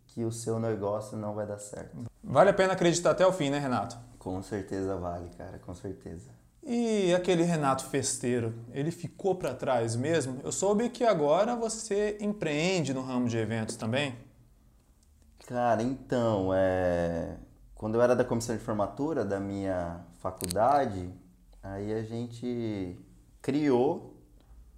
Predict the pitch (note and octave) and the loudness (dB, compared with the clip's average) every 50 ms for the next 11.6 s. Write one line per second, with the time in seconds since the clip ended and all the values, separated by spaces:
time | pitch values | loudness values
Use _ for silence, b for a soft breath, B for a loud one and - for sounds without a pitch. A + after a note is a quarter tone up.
0 | - - _ _ - - G2 G2+ A2+ B2 A#2+ - - A#2 A2 C3 E3 - - C3 | -20 -20 _ _ -14 -8 -4 -2 -2 -2 -4 -2 0 2 2 2 2 0 -4 -4
1 | A#2 A2 G#2 G2+ G#2 G#2 A#2+ D3 E3 - - B2+ A2 G2+ G2+ G2 - G2+ G2+ A2 | -2 -2 -2 -2 -4 -4 -4 -6 -8 -6 -6 -4 -2 -2 -2 -4 -4 -4 -2 -2
2 | C3 D#3 F3 E3+ - - - - - - _ _ - - _ - _ _ - - | -2 -2 -4 -8 -10 -14 -20 -20 -20 -20 _ _ -20 -20 _ -20 _ _ -20 -20
3 | - _ - - - _ _ - - - _ _ - G2+ G2+ G2+ G2+ G#2 G#2 G#2+ | -20 _ -20 -20 -20 _ _ -20 -20 -20 _ _ -8 -6 -4 -2 -2 0 2 2
4 | A#2+ B2+ B2+ - B2+ C#3+ D#3+ E3+ - - D3+ C#3 C3 - C#3+ C#3 C#3 C3+ C3+ C3+ | 2 0 0 2 2 2 2 2 0 0 0 0 0 0 0 0 2 2 2 2
5 | C#3+ D3 D3 E3 E3+ D3+ C#3 C3+ C3+ C3 B2 G#2+ G#2 - - b b b b b | 0 0 0 0 0 0 -2 -2 -4 -4 -4 -6 -10 -12 -18 b b b b b
6 | b b b b b b b b b - - - G#2 A2 A2 C3+ A#2+ - C3 C3 | b b b b b b b b b -16 -8 -2 -2 -2 -2 -2 -4 -2 0 0
7 | C#3 C3 A#2+ A#2+ A#2 B2 B2 A#2+ A#2 G#2 F#2+ F#2+ - - - - F#2 F#2 F2+ - | 0 2 2 6 8 8 8 8 8 4 0 -4 -8 -14 -14 -12 -12 -12 -8 -4
8 | - G#2 G#2+ A2 A#2 A#2+ B2 A#2+ A2+ G#2+ G2 G#2 G2+ G2+ A2 G#2+ G#2 G#2 G#2 G2+ | -4 -2 -2 -2 -2 -4 -4 -6 -6 -6 -2 -2 -2 -2 0 -2 -2 -2 -2 -2
9 | G2 G2+ G#2 G#2 G2+ G2 G2+ G2+ G2+ G2 G2 G2+ G2+ G2+ G2 F#2+ G2 F#2+ G2 G2 | -2 -2 -2 -2 -4 -4 -6 -6 -6 -6 -6 -4 -4 -4 -6 -6 -6 -4 -4 -4
10 | G2 F#2+ G2 G2 G2+ F#2+ G2+ G2+ G2 G2 G#2+ A2 A2 A2 G2 G2+ G2 G2 G2+ G2 | -4 -4 -4 -4 -6 -6 -6 -6 -4 -2 -2 -4 -4 -4 -6 -6 -6 -6 -6 -6
11 | F#2+ G2+ A2+ A#2+ B2 A#2 A2+ A#2+ C3+ D3 D3+ E3+ | -6 -6 -4 -2 -2 0 0 0 0 -2 -4 -6